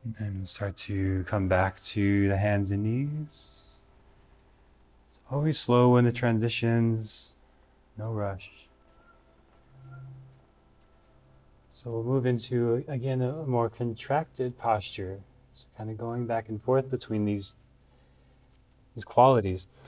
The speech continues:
So to do that, we'll, uh, come to hands and knees and round your back so shoulder blades move apart. And have your toes be tucked so your heels are up a little higher.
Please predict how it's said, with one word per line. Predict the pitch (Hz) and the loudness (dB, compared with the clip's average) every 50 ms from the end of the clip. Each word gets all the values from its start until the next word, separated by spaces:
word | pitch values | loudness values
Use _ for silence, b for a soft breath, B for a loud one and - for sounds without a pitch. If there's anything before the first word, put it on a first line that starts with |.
| B - | B -10
So | - - 117 104 104 104 104 123 131 | -4 2 4 6 6 6 4 2 -2
to | 123 131 | -6 -2
do | 123 156 165 | 0 2 6
that, | 143 127 117 120 135 143 | 8 8 8 8 6 4
we'll, | 127 117 113 110 110 107 107 - _ _ _ _ _ _ _ _ _ _ _ _ - | 0 0 0 -2 -4 -6 -10 -14 _ _ _ _ _ _ _ _ _ _ _ _ -4
uh, | - 120 113 | -4 -4 -2
come | - - 143 139 | 0 0 2 4
to | 131 143 135 | 6 6 6
hands | 123 131 135 127 120 | 6 6 6 6 8
and | 127 131 | 8 8
knees | 139 131 123 | 8 8 8
and | 120 117 113 113 | 6 6 6 6
round | 113 117 120 135 151 165 175 180 180 160 | 6 6 8 6 6 6 6 6 6 6
your | 151 135 117 | 8 6 6
back | 104 104 107 110 117 - | 8 6 6 4 4 0
so | - - 117 | -2 -4 -4
shoulder | - - - 135 127 139 143 | 0 6 8 10 10 12 12
blades | 131 131 131 127 123 117 | 12 12 12 10 10 10
move | 123 127 117 110 | 8 8 8 8
apart. | 117 113 - - - 127 147 175 - - - - - - _ _ _ _ _ _ _ _ _ _ _ _ _ _ _ _ _ _ _ _ _ _ _ _ _ _ _ _ _ _ _ _ _ _ _ _ _ _ _ - | 4 2 4 6 8 8 8 8 6 0 -10 -20 -20 -20 _ _ _ _ _ _ _ _ _ _ _ _ _ _ _ _ _ _ _ _ _ _ _ _ _ _ _ _ _ _ _ _ _ _ _ _ _ _ _ 2
And | 120 117 113 110 110 107 110 - | 6 6 6 6 4 2 -2 0
have | - 143 160 170 | 4 6 8 10
your | 208 190 | 10 10
toes | 190 - - 147 151 156 160 147 | 10 8 8 10 10 10 10 8
be | 135 147 131 | 8 6 6
tucked | 127 - - 143 160 - - | 8 8 8 8 8 8 4
so | - - 139 | 6 10 12
your | 127 120 117 | 12 12 12
heels | 110 101 120 123 127 127 127 120 | 10 10 10 10 10 10 10 10
are | 131 123 | 8 8
up | 123 123 | 8 8
a | 139 | 8
little | 131 127 131 | 8 8 8
higher. | 127 - - 123 123 123 123 127 135 147 165 156 139 | 6 6 8 8 10 10 10 8 8 6 4 2 -2